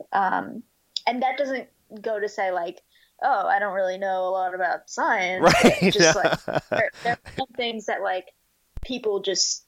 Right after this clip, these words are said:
Speaker 1: gloss over. They're like, "Oh, I didn't even know that," you know, kind
Speaker 2: Yeah.
Speaker 1: of thing. And it,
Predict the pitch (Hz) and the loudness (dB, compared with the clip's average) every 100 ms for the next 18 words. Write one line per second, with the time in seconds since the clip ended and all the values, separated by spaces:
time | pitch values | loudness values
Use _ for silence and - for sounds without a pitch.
0 | - - 190 233 226 214 202 196 190 190 | -6 -2 0 0 0 0 0 0 0 2
1 | 359 269 285 269 254 247 240 - 370 226 | 2 2 0 -2 -4 -6 -8 -4 -4 0
2 | 143 - 190 180 170 202 208 202 165 185 | -2 -2 -6 -4 -4 -4 -2 0 0 -2
3 | 190 185 185 | -2 -4 -6